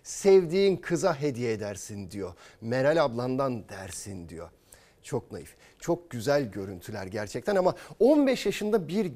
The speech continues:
gencimiz. Yahu şu gençlerimizin derslerine odaklanması lazım, geleceklerine odaklanması lazım, hayallerinin peşinde koşması gerekirken yahu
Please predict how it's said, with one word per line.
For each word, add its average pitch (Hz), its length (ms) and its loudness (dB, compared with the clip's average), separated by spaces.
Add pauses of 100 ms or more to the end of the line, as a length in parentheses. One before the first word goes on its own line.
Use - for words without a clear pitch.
gencimiz. 170 600 2 (260)
Yahu 202 420 2 (180)
şu 269 240 0
gençlerimizin 196 800 4 (180)
derslerine 190 600 6
odaklanması 139 920 0
lazım, 104 440 -8
geleceklerine 208 800 6
odaklanması 160 880 2
lazım, 120 280 -2
hayallerinin 247 680 4
peşinde 247 520 4
koşması 226 520 2
gerekirken 220 960 4 (1080)
yahu 165 540 0